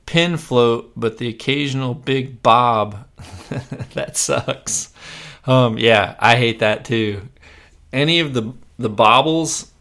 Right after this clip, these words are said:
those, those are, you know, you start to wonder, am I s-, am I getting, like, some kind of a weird twitch? <laughs> Am I gonna have that? Um, so yeah, pin float is, it varies from person to person, honestly.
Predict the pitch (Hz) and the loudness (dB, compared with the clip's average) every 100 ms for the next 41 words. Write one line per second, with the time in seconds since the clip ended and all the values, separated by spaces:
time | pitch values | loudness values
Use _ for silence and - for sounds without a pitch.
0 | - 120 123 123 123 - - - 117 127 | -6 -2 0 0 -4 -10 -14 -2 0 0
1 | 120 117 113 113 113 - _ - 117 110 | -2 -2 -2 -4 -10 -18 _ -10 -6 -6
2 | 107 107 123 - 117 - 135 127 117 113 | -6 -8 -12 -12 -10 0 0 0 -4 -2
3 | 117 120 107 104 107 - - - 117 110 | -2 0 -2 -2 -6 -6 -12 -10 -6 -6
4 | 107 120 120 123 113 110 - 127 - 117 | -4 -4 -4 -4 -6 -4 -6 -8 -6 -6
5 | 104 104 117 113 - - 113 110 - - | -6 -4 -4 -6 -6 -6 -2 -2 -4 -8
6 | - - - - - - - - - - | -10 -20 -14 -14 -14 -16 -18 -16 -18 -8
7 | 131 120 117 110 104 104 107 117 127 - | -2 0 0 -2 2 2 2 0 -4 -10
8 | - - - - - 127 131 117 107 101 | -18 -20 -20 -20 0 4 6 4 0 -6
9 | - _ _ _ _ _ - - - 131 | -10 _ _ _ _ _ -20 -10 -2 0
10 | 123 117 104 - 165 180 175 170 175 - | 2 4 2 4 2 2 0 2 2 0
11 | - 131 117 110 - 151 160 123 127 135 | -4 -6 -4 -6 -8 -4 -2 2 2 2
12 | 131 127 - 120 127 123 - 117 - 113 | 0 -4 -6 -4 -2 -4 -4 -8 -4 -4
13 | 120 131 123 123 110 113 123 - 127 135 | -2 -2 -2 0 0 -2 -4 -4 -4 -4
14 | 135 | -6